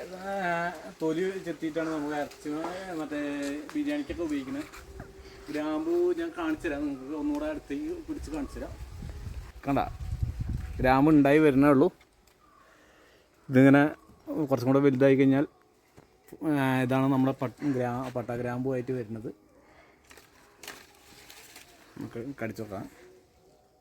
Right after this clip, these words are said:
ഉം. നല്ല മണമുണ്ട് കേട്ടോ, സംഭവം പൊളി തന്നെയാണ്. ഇതിൻ്റെ തൊലി, ഏ, ചെത്തിയിട്ടാണ്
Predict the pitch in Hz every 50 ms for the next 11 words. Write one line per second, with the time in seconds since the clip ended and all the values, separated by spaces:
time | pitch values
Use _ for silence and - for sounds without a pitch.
0 | _ _ _ _ _ _ _ - - - _ - - _ _ _ _ _ - 107
1 | 110 110 107 98 90 95 - - - - - - _ _ _ - _ _ _ _
2 | _ _ _ _ _ _ _ _ _ _ _ _ - 107 110 117 127 143 139 135
3 | 135 131 120 110 117 104 78 - 107 - _ _ _ _ - - - 113 110 110
4 | 113 120 139 147 - _ _ - 120 110 110 110 107 104 101 101 - - - -
5 | - 240 - - _ - - - - - - - _ _ - 117 131 135 139 -
6 | - 151 143 139 147 147 143 151 180 175 175 175 175 175 175 165 151 139 139 135
7 | 131 131 135 135 147 - - - - - - - - - - - - - - -
8 | - - 147 135 - 139 135 127 139 135 135